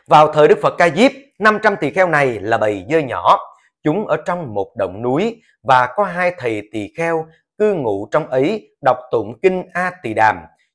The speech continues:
Chúng nghe âm thanh luận tạng khi bay chung quanh đó và đâm ra yêu thích âm thanh ấy với các câu, Đây là các uẩn của chúng sanh,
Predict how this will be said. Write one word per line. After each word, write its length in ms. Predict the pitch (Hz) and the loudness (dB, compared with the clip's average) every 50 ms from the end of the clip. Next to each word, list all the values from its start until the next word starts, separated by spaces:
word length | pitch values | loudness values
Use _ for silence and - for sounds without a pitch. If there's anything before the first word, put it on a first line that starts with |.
| _ _ | _ _
Chúng 240 | - 147 151 185 202 | -4 -4 -2 -2 -2
nghe 200 | 180 160 156 - | -2 -2 -2 0
âm 220 | - 156 156 147 | -2 -2 -2 -2
thanh 180 | 147 160 160 156 | -6 -4 -4 -4
luận 380 | 131 107 104 107 101 90 92 98 _ | -6 -4 -4 -4 -6 -6 -8 -6 _
tạng 320 | 107 101 92 90 92 98 _ _ _ _ _ _ | -2 -2 -2 -4 -10 -16 _ _ _ _ _ _
khi 100 | - 143 | -6 -2
bay 240 | - 131 131 131 120 - _ | 0 2 0 0 -2 -4 _
chung 260 | 147 139 135 123 _ | -4 -4 -4 -4 _
quanh 180 | 131 127 123 | -4 -4 0
đó 360 | 110 117 117 131 202 214 - - - _ _ - | 2 2 4 4 4 2 0 -8 -20 _ _ -2
và 280 | 117 127 123 117 117 | 0 2 2 2 0
đâm 260 | 117 175 180 180 175 | 2 0 0 0 0
ra 220 | 170 190 180 180 175 | -2 0 0 0 0
yêu 200 | - 175 170 165 165 | -2 -4 -4 -2 -2
thích 100 | 240 254 - _ _ _ | -4 -4 -4 _ _ _
âm 220 | 139 135 131 117 110 | -6 -6 -6 -8 -10
thanh 160 | - 127 123 | -10 -10 -8
ấy 400 | - 110 113 131 185 208 - _ _ _ _ _ _ | -4 -2 -2 -2 -2 -6 -8 _ _ _ _ _ _
với 200 | 117 127 135 175 170 | 2 2 2 2 2
các 120 | 190 190 190 - - | 0 -2 -2 4 4
câu, 360 | 180 180 175 160 135 - - _ _ _ _ | 6 6 6 4 2 -6 -18 _ _ _ _
Đây 220 | 190 196 190 185 170 | 4 6 6 6 4
là 160 | 143 117 101 - | 0 -4 -2 -2
các 120 | - 170 - - _ | -4 -4 -4 -6 _
uẩn 320 | 120 113 98 113 147 165 | -6 -6 -6 -6 -12 -6
của 100 | - 135 123 - | -6 -8 -4 -4
chúng 140 | 165 180 | -6 -6
sanh, 320 | 185 - 190 165 170 156 | -2 -2 -2 -2 -2 -4